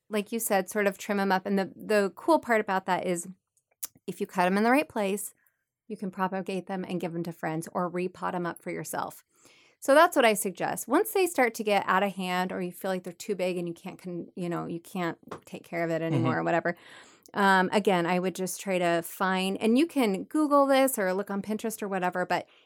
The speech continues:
Speaker 1: each plant's a little bit different. But typically, if you can find that root node on the, on the plant,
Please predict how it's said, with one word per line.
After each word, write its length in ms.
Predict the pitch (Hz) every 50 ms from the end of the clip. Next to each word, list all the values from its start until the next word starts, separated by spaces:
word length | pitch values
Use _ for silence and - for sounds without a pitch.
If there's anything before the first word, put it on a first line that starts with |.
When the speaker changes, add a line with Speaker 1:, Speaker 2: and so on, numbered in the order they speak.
| _ _
Speaker 1:
each 200 | - 330 339 -
plant's 260 | - 392 330 302 -
a 40 | 285
little 220 | 254 247 233 233
bit 160 | 226 220 185 -
different. 380 | 208 190 - 208 196 185 -
But 240 | - 196 185 175 - _ _ _ _ _
typically, 360 | - 330 330 330 - 294 262
if 100 | 254 240
you 60 | - -
can 140 | - 220
find 220 | 214 - 220 214 214
that 140 | 202 180 180
root 180 | 202 214 214 214
node 260 | 220 208 208 208 208 -
on 340 | - 208 190 190 196 202 202
the, 380 | 202 220 214 220 214 226 226 - _ - - _ _ _ -
on 280 | - 208 196 202 208 208
the 60 | 208
plant, 540 | 208 - - 233 208 185 170 180 185 - -